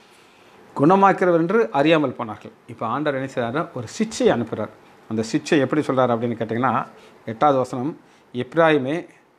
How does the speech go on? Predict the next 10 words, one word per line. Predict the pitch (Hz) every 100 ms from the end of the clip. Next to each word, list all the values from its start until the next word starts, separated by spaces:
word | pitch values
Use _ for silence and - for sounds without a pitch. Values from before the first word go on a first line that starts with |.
| _ _
நான் | 127 123
உன்னை | 120 139 147
எப்படி | 139 165 - 220 226 220 - -
கைவிடுவேன்?" | 220 196 143 117 -
இப்போ | -
கைவிட | 123 - 175 196 185
வேண்டிய | 156 143
சூழ்நிலைக்கு | - 175 160 127 107
வந்துருச்சு. | 104 107 - -
காரணம், | 131 131 131 160